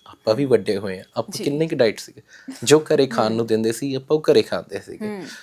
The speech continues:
Speaker 1: ਸੋ ਮੈਂ ਇਹ ਮੈਸੇਜ ਵੀ ਦੇਣਾ ਚਾਹੂੰਗਾ ਕਿ ਜਿਹੜਾ ਬਹੁਤ ਜ਼ਿਆਦਾ ਤੁਸੀਂ ਕੰਸਾਈਨ ਕਰ ਰਹੇ ਹੋ ਨਾ, ਕਿ ਬੱਚੇ ਨੂੰ ਇਹ ਖਾਣਾ ਪੀਣਾ ਨਹੀਂ ਦੇਣਾ, ਬੱਚੇ ਨੂੰ ਇਹ ਨਹੀਂ ਦੇਣਾ, ਇੱਦਾਂ ਦਾ ਪਲੀਜ਼ ਨਾ ਕਰੋ। ਬੱਚੇ ਨੂੰ ਹਰ ਇੱਕ ਚੀਜ਼ ਦਾ ਟੇਸਟ ਕਰਵਾਓ। ਜਦੋਂ ਉਹ ਟੇਸਟ ਕਰੇਗਾ, ਜਦੋਂ ਉਹਦੇ ਟੇਸਟ ਰਿਸੈਪਟਰ ਅਸੈਪਟ ਕਰਨਗੇ, ਉਹ ਬ੍ਰੇਨ ਨੂੰ ਸਿਗਨਲ ਜਾਏਗਾ ਹੀ ਜਾਏਗਾ।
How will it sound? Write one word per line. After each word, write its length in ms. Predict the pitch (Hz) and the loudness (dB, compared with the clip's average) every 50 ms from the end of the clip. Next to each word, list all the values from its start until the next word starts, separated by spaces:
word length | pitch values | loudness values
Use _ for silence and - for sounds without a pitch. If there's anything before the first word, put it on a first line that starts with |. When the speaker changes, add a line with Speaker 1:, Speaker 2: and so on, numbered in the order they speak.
| - - | -14 -4
Speaker 1:
ਸੋ 160 | - - 190 | 0 2 4
ਮੈਂ 100 | 196 202 | 4 6
ਇਹ 100 | 196 196 | 6 4
ਮੈਸੇਜ 340 | 190 180 170 - 185 160 165 | 4 4 2 2 0 2 4
ਵੀ 100 | 170 165 | 2 4
ਦੇਣਾ 240 | 123 120 117 117 | 4 2 2 0
ਚਾਹੂੰਗਾ 420 | 117 - - 107 104 113 117 127 127 | 0 0 0 0 0 2 2 2 2
ਕਿ 180 | 131 - 180 | 0 -2 -6
ਜਿਹੜਾ 300 | 156 120 120 127 135 156 | -4 -2 0 2 2 2
ਬਹੁਤ 260 | 156 139 120 123 127 123 | 4 4 4 4 4 4
ਜ਼ਿਆਦਾ 200 | 131 120 123 123 | 2 0 0 -2
ਤੁਸੀਂ 220 | - - - 175 | -4 -6 -8 0
ਕੰਸਾਈਨ 540 | - - 120 107 - - 104 104 135 160 156 | 2 2 2 2 2 -2 -2 -2 0 0 4
ਕਰ 200 | - 139 104 101 | 6 6 6 6
ਰਹੇ 140 | 101 95 - | 2 -2 -4
ਹੋ 80 | 90 | -4
ਨਾ, 180 | 92 101 131 - - - - - - - - | -4 -6 -6 -6 -8 -14 -20 -20 -20 -4 -2
ਕਿ 80 | - | 2
ਬੱਚੇ 320 | 127 127 120 - - 156 147 | 4 4 4 6 6 4 4
ਨੂੰ 80 | 147 - - | 4 4 4
ਇਹ 120 | 143 165 | 4 4
ਖਾਣਾ 320 | 165 - 135 123 123 120 117 | 4 4 2 4 4 4 2
ਪੀਣਾ 300 | 110 123 113 113 113 113 | 2 0 2 2 2 2
ਨਹੀਂ 120 | 117 113 | 2 2
ਦੇਣਾ, 220 | 113 113 113 117 | 2 4 4 4
ਬੱਚੇ 300 | 117 117 113 113 - 139 | 4 4 2 0 0 0
ਨੂੰ 120 | 127 123 123 | 0 2 0
ਇਹ 60 | 135 | 0
ਨਹੀਂ 100 | 139 135 | 0 0
ਦੇਣਾ, 200 | 120 117 120 131 - | 0 0 0 0 0
ਇੱਦਾਂ 220 | 127 127 123 151 156 | -2 2 2 4 4
ਦਾ 100 | 165 160 | 4 2
ਪਲੀਜ਼ 320 | - - 175 180 - 143 | 2 2 0 0 2 2
ਨਾ 160 | 117 101 95 | 0 0 0
ਕਰੋ। 320 | - - - - - - - - - - _ _ - | -2 -6 -10 -12 -12 -14 -16 -20 -20 -20 _ _ 0
ਬੱਚੇ 280 | 107 117 117 - - 175 | 0 2 2 4 4 4
ਨੂੰ 220 | 185 175 139 160 | 4 4 6 6
ਹਰ 40 | 180 | 6
ਇੱਕ 140 | 214 202 - | 6 4 0
ਚੀਜ਼ 280 | - 196 185 175 160 | -2 0 0 4 6
ਦਾ 100 | 185 180 | 6 6
ਟੇਸਟ 280 | 170 156 131 120 - - | 6 6 4 2 2 0
ਕਰਵਾਓ। 260 | - 107 101 98 104 | -2 0 0 0 0
ਜਦੋਂ 340 | 107 - - 147 143 170 185 | 0 2 4 4 4 6 6
ਉਹ 140 | 196 196 196 | 6 6 4
ਟੇਸਟ 460 | 196 - - 135 147 151 151 - - | 4 2 4 4 4 4 4 0 4
ਕਰੇਗਾ, 400 | - 139 120 117 117 104 113 110 | 6 6 8 8 6 4 4 2
ਜਦੋਂ 260 | 110 - 127 131 147 | 2 2 0 0 2
ਉਹਦੇ 200 | 156 160 156 170 | 2 4 4 4
ਟੇਸਟ 300 | 165 170 127 131 127 - | 4 4 2 0 0 -2
ਰਿਸੈਪਟਰ 360 | 143 131 135 127 - - 139 - | -4 -4 -4 -4 -4 -2 -2 -2
ਅਸੈਪਟ 340 | - - - 143 - 135 - | -2 0 2 2 0 0 -2
ਕਰਨਗੇ, 580 | 165 - - 143 131 131 131 123 117 110 110 120 | 0 4 6 8 8 8 6 6 4 2 2 0
ਉਹ 80 | 139 | 0
ਬ੍ਰੇਨ 260 | 151 135 147 151 160 180 | 0 4 4 6 6 6
ਨੂੰ 100 | 190 185 | 4 2
ਸਿਗਨਲ 360 | - 170 156 160 160 170 160 | 2 -2 0 2 4 6 8
ਜਾਏਗਾ 320 | 135 117 104 104 101 101 | 8 8 6 6 4 2
ਹੀ 120 | 98 98 92 | 2 0 -2
ਜਾਏਗਾ। 360 | - - 71 87 87 95 | -4 -6 -8 -6 -6 -8